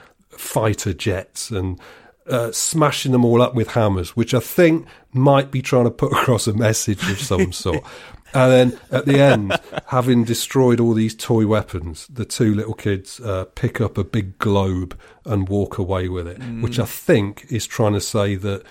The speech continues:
Speaker 1: small children are thieves who take
Speaker 3: Yes.
Speaker 1: without giving
Speaker 3: <laughs> That's
Speaker 1: and
Speaker 3: and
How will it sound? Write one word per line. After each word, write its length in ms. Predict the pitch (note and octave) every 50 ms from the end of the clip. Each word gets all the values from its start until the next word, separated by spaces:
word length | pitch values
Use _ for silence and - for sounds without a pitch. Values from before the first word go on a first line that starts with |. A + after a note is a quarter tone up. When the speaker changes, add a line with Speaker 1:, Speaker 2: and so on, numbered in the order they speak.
| - _
Speaker 1:
small 380 | - - - - A#2+ A2 A2 G#2+
children 500 | - - A#2+ A2+ A2 G2+ G2+ F#2+ F2+ G2
are 220 | G2+ G2 F#2 F2
thieves 760 | - - - - - A2 G2+ F#2+ F2 E2+ E2 - - - - -
who 100 | G2+ F#2+
take 380 | F2 D#3 - - F#3+ G2 G2 -
Speaker 3:
Yes. 80 | G3
Speaker 1:
without 320 | G2 F#2 F2+ F2+ A2+ B2 -
giving 400 | - G2+ F2+ - F#2 E2+ F2 F2
Speaker 3:
<laughs> 220 | - - - -
That's 200 | - D3+ - -
Speaker 1:
and 300 | A#2 G2 F2+ F2+ F2+ F2
Speaker 3:
and 80 | F3